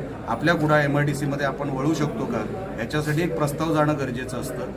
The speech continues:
अनेक वर्षांपासून, दहा वर्ष झाली या मतदारसंघातून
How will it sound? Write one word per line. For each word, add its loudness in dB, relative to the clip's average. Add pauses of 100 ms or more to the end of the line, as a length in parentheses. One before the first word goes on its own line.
(220)
अनेक 4
वर्षांपासून, 0
दहा 4
वर्ष 0
झाली -2
या 0
मतदारसंघातून -4